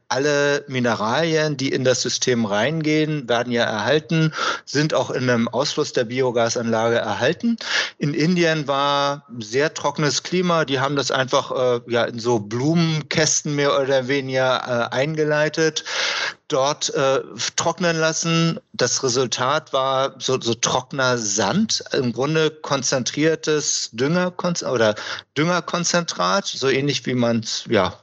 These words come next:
aus dem Fer-, Fernsehen vielleicht kennt. Das haben sie direkt genutzt für ihren Garten zur Düngung und waren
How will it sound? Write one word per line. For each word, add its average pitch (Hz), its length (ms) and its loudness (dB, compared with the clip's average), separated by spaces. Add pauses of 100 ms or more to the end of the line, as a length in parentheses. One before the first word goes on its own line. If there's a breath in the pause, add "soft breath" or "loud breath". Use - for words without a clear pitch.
aus 110 200 0
dem 113 140 0
Fer-, - 320 0
Fernsehen 139 400 0
vielleicht 127 300 0
kennt. 131 200 0 (240 loud breath)
Das 160 200 0
haben 202 160 0
sie 165 200 0
direkt 160 400 0 (220)
genutzt - 580 0
für - 480 0
ihren 151 280 0
Garten 151 440 -2
zur 143 220 -2
Düngung 156 500 0 (460 loud breath)
und 139 260 -2
waren 143 440 0